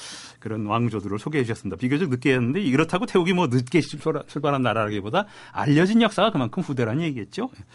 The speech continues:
자, 특히 태국은 동남아시아 국가 가운데 아주 좋은 점이 있습니다. 유일하게 제국주의 식민지 지배를 받지 않은 나라다. 그 당시 이 영국과 프랑스가 인도차이나를 쟁-, 두고 쟁취하는데 영국의 지배도 받지 않고 프랑스의 지배도 받지 않았다. 이렇게 알려져 있는데요. 근데 태국 역사를 보면은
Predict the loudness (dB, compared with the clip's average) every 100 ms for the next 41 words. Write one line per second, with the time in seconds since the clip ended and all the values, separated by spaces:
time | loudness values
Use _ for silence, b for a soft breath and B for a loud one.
0 | B B B B B -8 2 6 6 4
1 | 2 2 4 4 4 2 0 0 0 0
2 | 0 -2 -4 b b _ -12 -2 -2 0
3 | 2 6 6 6 2 -6 -6 -8 -10 b
4 | b b 0 4 4 4 2 0 -2 -2
5 | 0 2 2 0 0 -2 -2 -6 -6 -12
6 | -8 -6 -6 -10 -20 b b -6 0 0
7 | 2 0 2 0 0 -2 0 -2 0 0
8 | 0 -2 -2 -2 -4 -6 -10 _ _ -6
9 | -2 0 -2 -4 -4 -6 -4 -2 0 -2
10 | -4 -4 -2 -2 -4 -10 -14 -18 _ _
11 | -14 -8 -6 -4 -4 -4 -6 -8 -6 -2
12 | 0 2 0 0 -2 0 0 -2 B B
13 | B B -2 -2 0 2 2 2 0 0
14 | 2 0 2 2